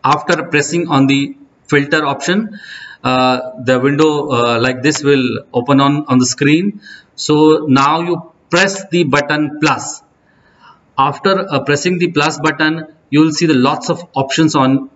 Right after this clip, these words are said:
on, on the, on the panel. So one option is chroma key. This is what is required to remove the green. So I'm applying the chroma key. So I'm taking the chroma key here.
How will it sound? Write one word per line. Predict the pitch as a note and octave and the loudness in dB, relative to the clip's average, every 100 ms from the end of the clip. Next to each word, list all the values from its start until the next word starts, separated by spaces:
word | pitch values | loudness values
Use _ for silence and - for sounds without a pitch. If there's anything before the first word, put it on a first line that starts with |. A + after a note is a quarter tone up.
| - | -4
on, | C3 C3+ | -4 -2
on | B2+ C3 | 0 2
the, | C3+ | 2
on | C#3 | 2
the | C3 | 0
panel. | B2+ B2+ C3 E3 G3 - - - | 0 0 0 -2 -6 -14 -20 -6
So | C3+ | 0
one | B2+ F3+ | 2 2
option | F#3+ D#3 - E3+ | 0 -2 0 2
is | D#3+ D3+ | 2 0
chroma | - C#3 C#3 C#3 | 0 2 2 0
key. | B2+ G#2 G2 _ _ | -2 -6 -6 _ _
This | C#3 C#3+ | -2 0
is | F3 | 2
what | D3 E3 | 2 2
is | E3 B2+ | 0 0
required | B2+ C#3 C3 C3 C3 | 0 2 2 2 0
to | C3+ | 0
remove | B2+ B2+ C3 | 2 2 2
the | B2+ | 0
green. | B2 D3+ B2+ - - - - | 2 2 2 -4 -12 -18 -10
So | - C#3+ D3 C#3+ - - | 0 2 4 0 -4 -6
I'm | C#3 D3+ | -4 -2
applying | C#3+ C#3+ C#3+ D#3+ | 0 0 0 0
the | D3+ | -2
chroma | C#3+ B2+ C#3 D3+ | 2 2 2 0
key. | E3 G3+ B3 - _ _ _ _ _ _ | -2 -2 -4 -14 _ _ _ _ _ _
So | - D3 C#3+ C#3+ - | -4 2 2 2 -2
I'm | C3+ C#3 D3+ - | -2 0 0 -2
taking | D3+ D3 E3 | -2 0 0
the | D#3+ | 0
chroma | D3+ C#3+ D3 C#3+ | 2 2 2 0
key | D3 E3 G3 G2 | -2 -2 -4 -6
here. | F#2+ C3 A2+ F#2 | 0 0 0 -6